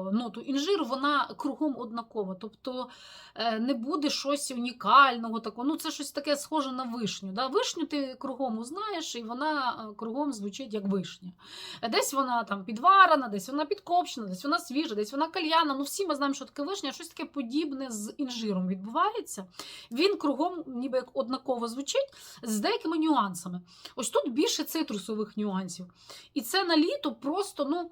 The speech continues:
ну, бомбічний аромат на літо. Він такий взривний, він дуже позитивний. Можливо, і куплю собі на наступне літо, не знаю. Ну, вже дуже він,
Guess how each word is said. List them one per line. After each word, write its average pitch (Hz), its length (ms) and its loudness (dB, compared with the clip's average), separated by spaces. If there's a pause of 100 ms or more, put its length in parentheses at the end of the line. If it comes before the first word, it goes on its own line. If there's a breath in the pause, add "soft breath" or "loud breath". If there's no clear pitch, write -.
(520 soft breath)
ну, 285 140 6
бомбічний 262 800 2
аромат 185 340 0
на 180 100 2
літо. 175 300 -6 (600)
Він 330 160 6
такий 359 280 2
взривний, 247 580 2
він 240 180 0
дуже 202 280 -2
позитивний. 180 720 -8 (800)
Можливо, 294 360 2
і 269 40 2
куплю 226 320 -4
собі 202 280 -4
на 196 120 -2
наступне 190 460 -4
літо, 262 240 -2
не 208 120 -4
знаю. 196 260 -2
Ну, 214 80 0
вже 262 160 0
дуже 240 300 -2
він, 196 200 0